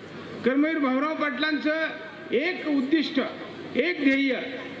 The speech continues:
कष्ट करणं आणि उद्दिष्ट निश्चित करणं, हे जरी आपण अंगीकारलं तरी मला असं वाटतं की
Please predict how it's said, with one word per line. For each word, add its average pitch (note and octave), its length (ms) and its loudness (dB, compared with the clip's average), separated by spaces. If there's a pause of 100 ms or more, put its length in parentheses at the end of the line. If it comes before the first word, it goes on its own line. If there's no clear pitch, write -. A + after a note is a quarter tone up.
(1300)
कष्ट D4+ 280 2
करणं D4+ 840 0
आणि C4 180 2 (140)
उद्दिष्ट C#4 400 4
निश्चित D4 420 4 (120)
करणं, B3 280 2 (460)
हे C4+ 80 4
जरी E4 180 2
आपण D4+ 280 -2
अंगीकारलं C#4 560 0
तरी C4+ 120 0
मला B3+ 220 2
असं B3 220 -2
वाटतं A#3+ 260 -2
की A#3+ 320 -2